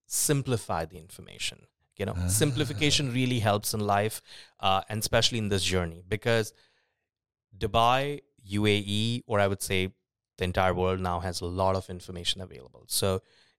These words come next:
Speaker 1: James will come and say, "Hey, go to France and study in France." And Varun comes and tells you, "Hey, go and study in Canada." And someone else will say, "Oh, Ireland is fantastic."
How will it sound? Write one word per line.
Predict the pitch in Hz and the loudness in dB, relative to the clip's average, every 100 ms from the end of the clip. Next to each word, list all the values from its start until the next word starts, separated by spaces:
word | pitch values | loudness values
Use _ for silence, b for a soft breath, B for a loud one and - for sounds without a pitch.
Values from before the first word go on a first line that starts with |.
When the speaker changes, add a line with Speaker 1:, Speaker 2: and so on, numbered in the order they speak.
| _ | _
Speaker 1:
James | 95 117 120 - | 0 2 2 0
will | 135 120 | -2 -2
come | 117 | -2
and | 110 | 0
say, | - 110 107 | 0 0 0
"Hey, | - - 117 101 90 95 | -6 0 2 2 0 0
go | 107 104 110 | 2 2 -2
to | 98 | -14
France | - 92 87 87 | -6 -4 -4 -6
and | 80 92 | -12 -8
study | - 87 85 85 90 - 85 | -6 -6 -8 -14 -18 -14 -12
in | 87 - - | -12 -16 -6
France." | 87 110 151 - - 90 | -4 -4 -4 -4 -2 -2
And | 87 85 92 | -2 -6 -2
Varun | 101 98 101 101 101 _ - | 2 2 0 -2 -6 _ -6
comes | 92 90 - | -4 -4 -6
and | 87 - | -10 -6
tells | 90 - | -6 -4
you, | 90 | -8
"Hey, | - 92 87 92 | -2 -2 -2 -2
go | 90 | -2
and | 87 - | -4 -6
study | - 90 85 85 - 92 | -4 -4 -4 -10 -10 -10
in | 82 85 - - | -10 -12 -20 -4
Canada." | 87 95 104 113 - b b b _ | -2 0 0 -2 -4 b b b _
And | 98 95 | -6 -2
someone | 107 101 95 | 0 0 0
else | 92 95 | -2 -4
will | |
say, | 90 95 - | -4 -4 0
"Oh, | 104 - | -2 0
Ireland | 90 90 90 87 85 | -2 -2 -4 -8 -6
is | - - | -8 -8
fantastic." | 82 87 82 - 110 113 | -10 -8 -6 -4 -2 -4